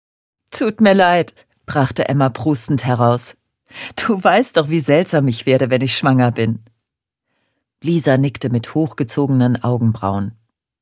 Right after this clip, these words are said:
"Oh ja", erwiderte sie und grinste.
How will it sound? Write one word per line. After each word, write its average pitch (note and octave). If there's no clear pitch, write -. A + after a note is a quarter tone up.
"Oh A#3+
ja", E3
erwiderte C3
sie D#3
und F3+
grinste. A#2+